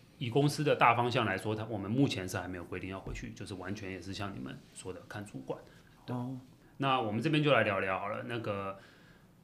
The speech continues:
Speaker 1: work from home 嘛，大家疫情应该都有点经验啦，它的到底好处是什么？哦，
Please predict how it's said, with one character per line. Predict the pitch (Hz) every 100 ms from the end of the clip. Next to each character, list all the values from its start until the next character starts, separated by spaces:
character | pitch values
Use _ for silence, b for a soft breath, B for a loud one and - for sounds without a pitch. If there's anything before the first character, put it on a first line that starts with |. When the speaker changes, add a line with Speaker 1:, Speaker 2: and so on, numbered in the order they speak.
| -
Speaker 1:
work | 143 165
from | 160 127
home | 120 143
嘛， | 107 90
大 | 123
家 | 113 123 123 127
疫 | 180 151
情 | - 107
应 |
该 | 113 120
都 | 113
有 |
点 | 104 92
经 | 98 98
验 | 101
啦， | - - -
它 | 123
的 | 120
到 | 123
底 | 117
好 | - 90 92
处 | 131
是 | 110 104
什 | 117
么？ | 139 -
哦， | -